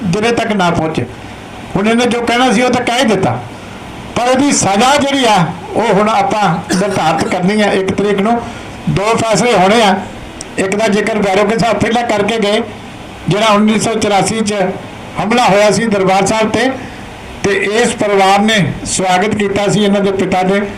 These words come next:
ਜਾ ਕੇ ਦਿੱਲੀ ਬੱਸਾਂ ਭਰ ਕੇ ਇੰਦਰਾ ਗਾਂਧੀ ਦਾ। ਇੱਕ ਤਾਂ ਉਹ ਹਿਸਾਬ ਕਿਤਾਬ ਹੈ ਤੇ ਦੂਜਾ ਹੁਣ ਆਹ ਨਵਾਂ ਜਿਹੜਾ ਧੀਆਂ ਭੈਣਾਂ ਵਾਲਾ ਸ਼ੁਰੂ ਹੋ ਗਿਆ,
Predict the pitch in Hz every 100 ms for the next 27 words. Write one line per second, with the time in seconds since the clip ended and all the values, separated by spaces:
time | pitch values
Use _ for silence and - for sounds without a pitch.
0 | - - - 151 170 180 170 202 175 127
1 | - - 165 175 196 175 180 196 196 156
2 | 180 185 170 180 185 196 196 185 180 -
3 | - - - - - 196 - 208 226 240
4 | 226 156 156 185 180 - - - - -
5 | - - - - 226 185 202 240 226 233
6 | 226 190 127 - - - 170 185 190 180
7 | 120 - - 214 165 202 - 180 165 214
8 | 196 185 208 202 220 190 170 190